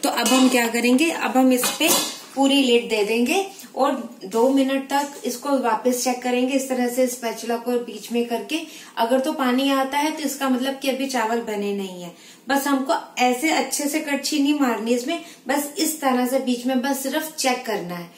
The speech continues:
और बन जाएंगे तब भी उसके पाँच मिनट तक इसको लिड दे के ऐसे ही रखते हैं। अभी देखिए, अभी पाँच मिनट तक या दो मिनट तक फिर चेक करेंगे, अगर बन जाते हैं तो फिर देखते हैं।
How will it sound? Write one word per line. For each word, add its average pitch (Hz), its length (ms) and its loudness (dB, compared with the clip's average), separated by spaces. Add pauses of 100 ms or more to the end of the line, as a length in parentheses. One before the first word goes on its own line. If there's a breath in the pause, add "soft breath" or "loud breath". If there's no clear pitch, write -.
(300 loud breath)
और 277 140 4
बन 240 420 4
जाएंगे 285 420 0
तब 269 220 0
भी 294 160 -4
उसके 294 360 -2
पाँच 262 500 -2
मिनट 254 300 2
तक 277 180 -2
इसको 269 260 -4
लिड 240 340 2
दे 233 160 4
के 302 180 -2 (420 loud breath)
ऐसे 247 320 2
ही 269 180 4
रखते 202 340 -2
हैं। 170 280 -12 (280 loud breath)
अभी 247 220 -4
देखिए, 247 300 -2
अभी 269 140 0
पाँच 220 380 -4
मिनट 247 220 -2
तक 269 280 -2
या 247 120 0
दो 233 160 -4
मिनट 233 220 -6
तक 247 140 -4
फिर 254 140 -2
चेक 226 320 -6
करेंगे, 240 400 -2 (280 loud breath)
अगर 226 260 0
बन 208 200 0
जाते 247 300 0
हैं 294 200 -2
तो 254 80 -6
फिर 226 180 -6
देखते - 400 -8
हैं। - 220 -18